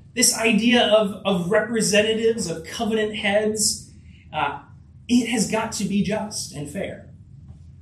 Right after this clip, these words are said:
Uh, even if in my mind, I don't quite, hmm, hmm. Okay, we, we can say, "I'm having trouble wrapping my mind around it." Um,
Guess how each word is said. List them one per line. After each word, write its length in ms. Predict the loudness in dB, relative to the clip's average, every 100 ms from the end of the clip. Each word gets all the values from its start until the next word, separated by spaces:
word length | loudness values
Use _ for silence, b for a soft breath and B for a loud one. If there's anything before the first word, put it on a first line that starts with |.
| -18
Uh, 100 | -6 2
even 280 | 4 4
if 220 | 0 -4 -4
in 220 | 2 4
my 220 | 4 4
mind, 540 | 4 2 2 2 0 -4
I 180 | -4
don't 240 | -2 -4 -4
quite, 380 | -4 0 0 0
hmm, 560 | 0 4 4 4 0
hmm. 460 | 0 0 2 -2 -8 B B B B -16 -16 -6
Okay, 540 | -2 2 4 4 0 -2
we, 240 | -2 2
we 80 | 2
can 180 | 2 4
say, 480 | 4 4 2 2 -4 B 2
"I'm 180 | 4
having 300 | 4 2 0
trouble 360 | 0 0 0 0
wrapping 320 | 2 0 0
my 140 | 0 0
mind 300 | 2 4 4
around 340 | 2 -2 -4
it." 260 | -6 -8 -12 -20 B B B B -12
Um, 600 | -6 -4 -2 -4 -6